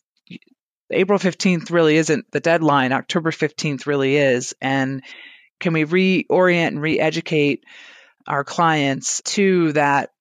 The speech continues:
understanding? And for, you know, obviously for the attorney set, that's easy because a lot of them don't even have their K ones in time to even file, right? So there's a certain chunk of clients where they're on extension anyways.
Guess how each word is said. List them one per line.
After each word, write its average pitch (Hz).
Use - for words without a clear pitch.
understanding? 151
And 147
for, 160
you 175
know, 156
obviously 190
for 170
the 147
attorney 190
set, 131
that's 156
easy 160
because 131
a 139
lot 165
of 160
them 147
don't 139
even 139
have 143
their 135
K 143
ones 135
in 156
time 147
to 147
even 139
file, 147
right? 156
So 180
there's 165
a 160
certain 180
chunk 185
of -
clients 151
where 147
they're 175
on 165
extension 143
anyways. 127